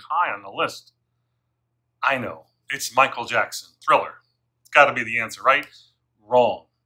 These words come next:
August two thousand nineteen, The Eagles' greatest hits surpasses all of them, with thirty-six million copies sold since it was released in nineteen seventy-six.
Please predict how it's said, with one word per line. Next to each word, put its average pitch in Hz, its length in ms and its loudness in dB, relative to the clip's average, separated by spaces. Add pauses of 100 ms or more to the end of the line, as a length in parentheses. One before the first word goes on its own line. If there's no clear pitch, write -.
(680)
August 143 680 2
two 143 160 -12
thousand 127 380 2
nineteen, 117 720 -8 (540)
The 120 60 -16
Eagles' 135 560 -8
greatest 123 460 -8
hits - 480 -12 (360)
surpasses 117 580 -2
all 127 240 4
of 104 80 -4
them, 101 280 -18 (520)
with 104 120 -16 (100)
thirty-six 120 420 -6
million 120 280 -8
copies 117 400 -6
sold 101 400 -10 (340)
since 123 260 -10
it 139 60 -10
was 135 160 -6
released 113 400 -8 (100)
in 117 120 -14
nineteen 104 440 -10
seventy-six. - 1080 -14